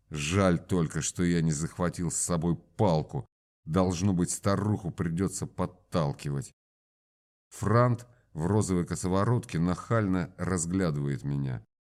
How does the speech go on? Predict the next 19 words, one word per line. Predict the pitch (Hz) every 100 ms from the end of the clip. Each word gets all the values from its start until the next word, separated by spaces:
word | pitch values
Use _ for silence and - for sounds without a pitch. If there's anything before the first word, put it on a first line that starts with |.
| _ _ _ -
Я | 78 92
поворачиваюсь | 92 92 98 90 92 85
к | -
нему | 92 92
спиной | - - 101 107
и | 85
смотрю | - 80 82 85
в | 82
окно. | 78 - 71 60 - _ _ _ _ _ _ _ _ _ -
В | 69
моем | 80 90 123 131
животе | 95 104 110 117 131
происходят | - 95 92 - 123 92 80 -
ужасные | 104 95 117 - 104 98
схватки. | - 107 85 - 78
Тогда | 90 95 107
я | 92
стискиваю | - 110 - 104 95 90
зубы, | 80 117 110